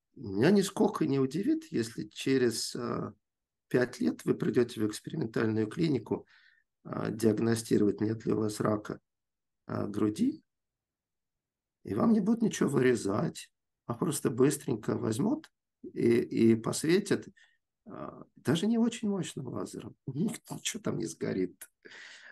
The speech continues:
Вот, и посмотрят на прошедший свет, сделают полную, полную характеризацию прошедшего света и скажут: «О, а вот тут вот хреново, а вот там ничего».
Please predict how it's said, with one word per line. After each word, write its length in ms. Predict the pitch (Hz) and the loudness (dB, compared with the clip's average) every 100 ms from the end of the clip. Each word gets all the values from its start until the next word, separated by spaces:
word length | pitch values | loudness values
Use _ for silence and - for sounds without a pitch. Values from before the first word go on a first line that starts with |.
| - - | -14 -2
Вот, 160 | 110 180 | 0 0
и 40 | |
посмотрят 480 | 147 156 226 214 185 | 0 0 0 0 -2
на 80 | 170 | -2
прошедший 540 | 165 147 - 160 - | -2 -2 -2 -2 -2
свет, 380 | 160 - 120 - | -4 0 -2 -2
сделают 440 | 107 107 107 143 - | -6 -2 2 2 2
полную, 360 | 202 240 196 156 | 0 2 0 -2
полную 280 | 170 180 | -2 -4
характеризацию 800 | - 165 - 131 120 123 101 - - | -4 -6 -4 -2 0 0 -2 -4 -4
прошедшего 520 | 101 - 104 - 107 | -4 -6 -8 -8 -8
света 320 | - 151 - | -4 -4 -4
и 40 | |
скажут: 300 | 165 - - - | -8 -8 -8 0
«О, 280 | 190 226 - _ _ _ _ _ _ _ _ | 2 2 -2 _ _ _ _ _ _ _ _
а 140 | - 110 | 2 4
вот 180 | 117 - | 4 2
тут 180 | 226 - | -2 -2
вот 120 | - | -2
хреново, 520 | - 143 90 90 - | 0 0 0 -2 -2
а 120 | - | 2
вот 160 | 240 247 | 2 2
там 200 | 339 262 | 0 0
ничего». 460 | - - 80 90 | -2 -10 -12 -14